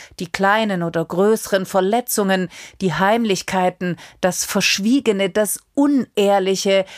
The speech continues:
die Grenzen eines jeden und einer jeden treten zutage, Angst, Feigheit, Mut, auch der Mut der Verzweiflung. Niemand ist hier ein unbeschriebenes Blatt.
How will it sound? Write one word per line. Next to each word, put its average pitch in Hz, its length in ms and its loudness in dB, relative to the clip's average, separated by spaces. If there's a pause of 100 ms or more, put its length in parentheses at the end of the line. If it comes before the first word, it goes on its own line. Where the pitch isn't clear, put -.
(220)
die 190 160 -6
Grenzen 208 640 0
eines 190 400 0
jeden 247 400 0
und 214 300 -4
einer 220 340 2
jeden 208 520 -2
treten 208 640 0
zutage, 208 880 0
Angst, 214 500 -4 (220)
Feigheit, 202 880 0
Mut, 226 420 0 (380)
auch 220 340 0
der 185 220 2
Mut 208 500 0
der 196 120 2
Verzweiflung. 196 880 0 (260)
Niemand 180 600 0 (280)
ist - 320 0
hier 220 360 0
ein 196 240 0
unbeschriebenes 180 920 -2
Blatt. - 560 -4